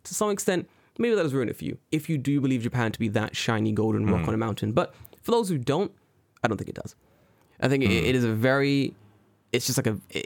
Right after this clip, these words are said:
Speaker 1: insight to what living in Ja-, living in Japan is like, I should say.
Speaker 2: I think in a way it tempers your expectations a little bit.
Speaker 1: Very important, yeah.
Speaker 2: Because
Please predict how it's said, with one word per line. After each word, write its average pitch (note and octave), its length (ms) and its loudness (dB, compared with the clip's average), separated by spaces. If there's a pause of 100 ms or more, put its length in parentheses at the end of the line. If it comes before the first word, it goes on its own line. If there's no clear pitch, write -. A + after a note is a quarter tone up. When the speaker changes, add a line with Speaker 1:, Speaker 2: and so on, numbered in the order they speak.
Speaker 1:
insight B2 540 0
to A2+ 160 0
what G#2+ 240 0
living A2+ 240 0
in G2+ 40 -2
Ja-, A2 100 -2
living C#3+ 360 2
in A#2+ 140 2
Japan G#2 340 0
is A2 100 0
like, G#2+ 140 0
I B2 60 -2
should - 180 -4
say. - 240 -4 (140)
Speaker 2:
I - 20 10
think G#3+ 300 4 (280)
in G3+ 140 4
a G3 80 6
way D3 640 4
it B2+ 240 0
tempers A#2 460 0
your A2 160 2
expectations G#2 840 -2
a B2+ 60 2
little C#3 180 2
bit. D#3+ 320 0
Speaker 1:
Very - 140 0
important, - 400 -2
yeah. D#2+ 160 -2 (240)
Speaker 2:
Because A#2+ 540 2